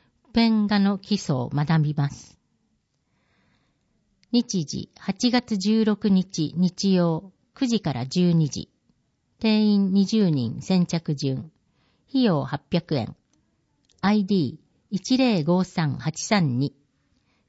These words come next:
共通事項。場所。南流山福祉会館。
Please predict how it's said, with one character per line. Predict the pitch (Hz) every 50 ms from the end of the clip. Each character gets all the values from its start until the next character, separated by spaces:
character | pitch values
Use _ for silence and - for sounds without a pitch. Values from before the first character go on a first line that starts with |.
| _ -
共 | - 262 254 247
通 | 247 - 247 247 233
事 | 214 233 220
項。 | - - 139 110 - - - _ _ _ _ _ _ _ _ _ _ -
場 | 180 165
所。 | - - 180 165 - - _ _ _ - - _ _ _ _ _ _ _ _ -
南 | 202 196 214 247 262 262 254
流 | 247 240 233 240 233 233
山 | 226 220 220 214 208
福 | 185 - - -
祉 | 214 - - -
会 | - 214 190 156
館。 | - - 110 104 117